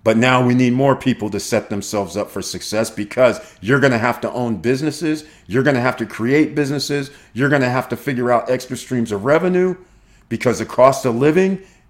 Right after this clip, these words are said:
in the next two years is gonna be higher than it is right now. You can count on it. Book it. All right? And with all that said, please like,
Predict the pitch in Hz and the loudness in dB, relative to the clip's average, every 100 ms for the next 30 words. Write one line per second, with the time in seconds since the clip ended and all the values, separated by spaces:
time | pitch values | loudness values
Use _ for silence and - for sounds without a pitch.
0 | - 120 117 120 135 - - 147 139 170 | -6 0 2 2 0 -4 0 4 6 6
1 | 196 196 - - _ 117 101 147 127 131 | 6 2 -6 -20 _ -6 0 2 2 0
2 | 101 120 139 147 147 147 143 147 127 143 | 2 2 4 4 4 2 0 -2 0 0
3 | 127 135 104 82 - _ - 113 135 131 | 2 0 -2 -4 -12 _ -8 -4 -2 -2
4 | - 156 120 95 80 64 - _ - 90 | 2 2 2 -2 -8 -14 -20 _ -16 -2
5 | 101 147 139 98 - _ _ _ _ 90 | 4 4 4 -4 -8 _ _ _ _ -2
6 | 98 120 147 156 - _ _ _ 87 107 | 2 4 4 0 -8 _ _ _ -4 0
7 | 110 127 127 127 127 120 - 139 120 92 | 0 2 2 4 2 0 -4 -2 0 0
8 | - - _ _ - _ _ _ _ - | -6 -20 _ _ -20 _ _ _ _ -20
9 | - 120 113 82 62 55 - - 95 113 | -4 0 0 0 -8 -18 -20 -14 2 4
10 | 98 - | 4 -2